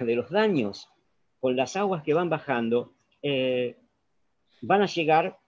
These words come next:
como demanda explícita a la escuela. La escuela va a recibir, eh, eh, eh, sujetos dañados, sujetos,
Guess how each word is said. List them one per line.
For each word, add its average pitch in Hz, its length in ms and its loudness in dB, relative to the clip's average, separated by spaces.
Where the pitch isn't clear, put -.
como 135 320 -2
demanda 147 480 0
explícita 135 600 -6
a 135 40 0
la 151 80 -2
escuela. 151 540 -2
La 139 360 -6
escuela 254 300 0
va 151 100 4
a 135 80 2
recibir, 214 580 -2
eh, 156 240 -2
eh, 156 240 -2
eh, - 180 -6
sujetos 165 440 -2
dañados, 185 720 -2
sujetos, 185 720 -2